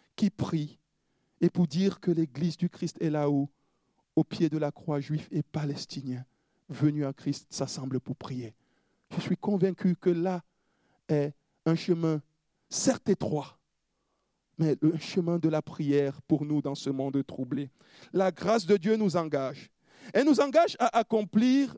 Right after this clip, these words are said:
littéralement, à marcher dans les œuvres bonnes. Alors, ces œuvres sont dites bonnes par opposition aux œuvres mauvaises. Plus haut, l'apôtre Paul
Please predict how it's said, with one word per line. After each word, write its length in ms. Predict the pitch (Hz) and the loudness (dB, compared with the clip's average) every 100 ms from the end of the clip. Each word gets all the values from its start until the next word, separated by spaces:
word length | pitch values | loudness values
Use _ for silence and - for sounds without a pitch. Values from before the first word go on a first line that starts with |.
| - | -14
littéralement, 720 | 165 196 - 202 202 208 233 214 | -2 -2 2 4 6 6 2 2
à 120 | 214 | 0
marcher 640 | 202 233 - - 269 277 - _ _ _ _ _ _ - | 4 2 2 0 2 2 -2 _ _ _ _ _ _ -6
dans 240 | 135 208 | -2 2
les 300 | 185 156 160 | 2 2 4
œuvres 260 | 190 143 180 | 4 4 0
bonnes. 480 | 117 156 139 120 - _ _ _ _ _ - - | 4 2 2 -2 -18 _ _ _ _ _ -6 0
Alors, 220 | 262 - | 2 2
ces 240 | 269 208 | -2 0
œuvres 180 | 262 240 | 2 2
sont 200 | - 226 | 2 0
dites 200 | 226 160 | -2 2
bonnes 240 | 196 240 226 _ _ | 2 2 -2 _ _
par 140 | 180 185 | 0 2
opposition 520 | 185 202 190 - 302 | 2 0 0 -2 -2
aux 160 | 254 220 | 0 -2
œuvres 200 | 220 269 | -2 -2
mauvaises. 560 | 233 247 254 196 - - _ _ _ _ _ | -2 -2 -2 -2 -6 -18 _ _ _ _ _
Plus 200 | 254 302 | 4 6
haut, 200 | 262 262 | 8 8
l'apôtre 460 | 220 - 247 226 226 | 8 4 0 2 2
Paul 280 | 302 302 | 4 2